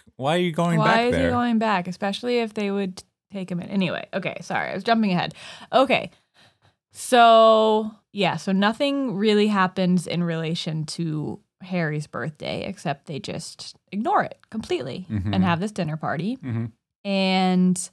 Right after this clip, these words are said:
Speaker 1: Can I just say something really fast?
Speaker 2: Yeah.
Speaker 1: I was rereading this with you, kind of.
Speaker 2: Well, <laughs> yeah.
Speaker 1: Pretty much.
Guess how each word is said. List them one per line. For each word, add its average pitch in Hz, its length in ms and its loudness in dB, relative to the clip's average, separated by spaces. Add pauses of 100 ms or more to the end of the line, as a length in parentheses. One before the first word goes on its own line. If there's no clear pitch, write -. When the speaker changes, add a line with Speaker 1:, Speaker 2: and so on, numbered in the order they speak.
(180)
Speaker 1:
Can 127 80 0
I 143 280 2
just 127 180 -4
say 95 140 -2
something 117 320 -4
really 127 180 -6
fast? 147 340 -12
Speaker 2:
Yeah. 202 460 -6 (580)
Speaker 1:
I 107 120 0
was 117 180 0
rereading 98 400 0
this 82 260 -6
with - 240 -6
you, 85 300 -6 (100)
kind 85 240 -2
of. 78 220 -6
Speaker 2:
Well, 175 360 0 (300)
<laughs> - 600 -8
yeah. 175 140 -6
Speaker 1:
Pretty 170 140 2
much. - 320 -2